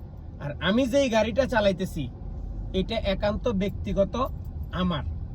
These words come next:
আমি মনে হয় পাঁচ সাত বছরে অন্তত গাড়ির শোরুমে এবং যেখানে সেকেন্ড হ্যান্ড গাড়ি বিক্রি হয়, অন্তত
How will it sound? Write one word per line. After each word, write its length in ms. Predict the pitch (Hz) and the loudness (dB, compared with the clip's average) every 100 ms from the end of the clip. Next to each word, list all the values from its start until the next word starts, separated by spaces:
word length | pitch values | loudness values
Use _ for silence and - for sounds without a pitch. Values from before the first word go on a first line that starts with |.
| - - - - - - - - - - - - - | -8 -8 -8 -10 -8 -8 -8 -8 -8 -8 -8 -8 -4
আমি 540 | 196 220 254 302 320 311 - - - - - - - - - - - - | 2 4 6 6 4 0 -6 -10 -10 -10 -10 -8 -8 -8 -8 -8 -8 0
মনে 340 | 185 233 294 | 4 8 8
হয় 240 | 269 220 151 - - - | 6 2 -2 -8 -8 -2
পাঁচ 240 | 220 233 - | 0 2 0
সাত 320 | - 247 233 | -2 0 0
বছরে 600 | 202 240 294 262 208 202 - - - - - - - - - - - | -2 0 2 2 2 -4 -10 -10 -10 -10 -12 -12 -12 -12 -12 -12 -10
অন্তত 580 | - 262 277 285 269 208 | 2 2 4 2 2 0
গাড়ির 340 | 196 208 262 285 | 0 0 2 0
শোরুমে 800 | 196 262 262 277 269 277 285 294 - - - - - 196 | 0 2 4 6 6 4 2 0 -10 -12 -12 -12 -10 -4
এবং 500 | 196 269 233 190 185 - - - - - - | 0 2 2 0 -6 -12 -16 -16 -14 -12 -8
যেখানে 640 | - 208 226 240 269 285 - - - | -6 -4 -2 2 4 4 0 -12 -12
সেকেন্ড 400 | - 277 262 269 | -2 2 4 6
হ্যান্ড 140 | 269 233 | 4 4
গাড়ি 240 | 220 240 | 2 2
বিক্রি 380 | 247 262 214 220 | 0 -2 -4 0
হয়, 200 | 180 143 - - - - - - - | 0 -2 -6 -10 -8 -8 -8 -8 -2
অন্তত 540 | 247 254 - 269 - | 0 0 2 4 6